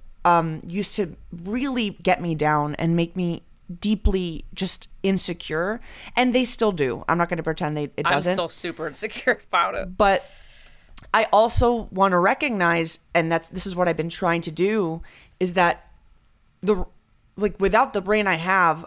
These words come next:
Speaker 1: like, I couldn't do what I do. And I couldn't be as creative and, and find the solutions, like, creative solutions and, and, and be wacky and think of insane ideas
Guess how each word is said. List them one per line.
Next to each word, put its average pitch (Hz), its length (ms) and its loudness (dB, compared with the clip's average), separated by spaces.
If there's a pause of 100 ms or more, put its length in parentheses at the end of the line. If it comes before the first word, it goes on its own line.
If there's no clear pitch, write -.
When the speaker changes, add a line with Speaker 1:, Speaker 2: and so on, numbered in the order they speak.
(160)
Speaker 1:
like, - 160 -10
I 196 120 2
couldn't 214 420 -2
do 165 140 -2
what 147 160 0
I 143 80 2
do. 135 360 -6 (240)
And 175 280 2
I 180 100 4
couldn't 208 380 -2
be 175 160 0
as 165 100 -2
creative 156 720 0 (140)
and, 151 280 0
and 160 200 -2
find 165 260 2
the 160 60 -2
solutions, 147 680 -4 (640)
like, 175 160 2
creative 165 400 -2
solutions 156 580 -4
and, 151 160 -4 (360)
and, 180 260 0
and 175 240 0
be 202 140 -6
wacky 180 420 0
and 165 100 -4
think 220 160 -8
of 175 120 0
insane 170 420 -2
ideas 156 640 2